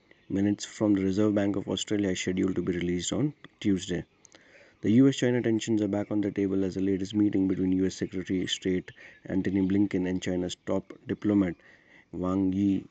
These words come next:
seemed to have failed in restoring the U S China ties. Fed Governor Bowman said, "We are seeing a lot of inconsistent data in economic conditions." On the contrary, Richmond Fed President Thomas Barkin said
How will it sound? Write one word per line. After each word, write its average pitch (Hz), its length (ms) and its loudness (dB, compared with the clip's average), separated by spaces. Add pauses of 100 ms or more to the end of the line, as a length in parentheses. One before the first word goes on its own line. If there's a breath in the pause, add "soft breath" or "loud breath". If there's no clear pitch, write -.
seemed 127 360 0
to 117 60 -2
have 104 200 0
failed 101 360 2
in 95 120 2
restoring 98 420 0
the 98 100 4
U 95 220 2
S 95 80 -6
China 90 280 -2
ties. 87 500 -6 (840 loud breath)
Fed 101 240 0
Governor 107 380 6
Bowman 104 520 2 (400 soft breath)
said, 95 340 -2
"We 104 180 4
are 98 60 2
seeing 120 600 0
a 101 180 4
lot 107 80 4
of 107 100 0
inconsistent 98 600 0
data 98 180 2
in 95 140 0
economic 95 340 -2
conditions." 90 720 -4
On 90 160 -2
the 90 80 -4
contrary, 101 500 0
Richmond 92 560 -2
Fed 92 260 -4
President 92 460 -2
Thomas 101 320 0
Barkin 95 380 -4
said 90 320 -4